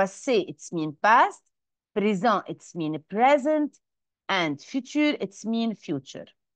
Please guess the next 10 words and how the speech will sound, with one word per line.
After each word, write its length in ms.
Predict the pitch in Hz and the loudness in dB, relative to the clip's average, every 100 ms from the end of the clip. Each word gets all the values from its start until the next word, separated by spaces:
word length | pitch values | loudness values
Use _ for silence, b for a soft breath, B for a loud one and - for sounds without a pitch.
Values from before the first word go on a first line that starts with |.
| _ _ _ _ _ _ _ _ _ _ _ _ _ _ - | _ _ _ _ _ _ _ _ _ _ _ _ _ _ -4
طبعًا 240 | 262 254 | 2 4
لاحظوا 360 | 254 294 320 302 | 6 4 4 0
في 140 | 294 | 2
عندي 280 | 277 302 285 | 2 2 2
هلأ 260 | 269 269 254 | 2 2 2
هون 220 | 277 311 | 2 2
أكسان، 640 | - 254 - - 302 392 - _ _ _ | 0 -6 -10 0 2 2 -4 _ _ _
بس 320 | 196 254 - | 0 0 2
لاحظوها 720 | 311 277 254 208 247 220 269 - _ _ _ _ _ _ _ - | 2 2 0 -2 2 4 4 0 _ _ _ _ _ _ _ 0
هون. 320 | 214 220 339 | 2 4 2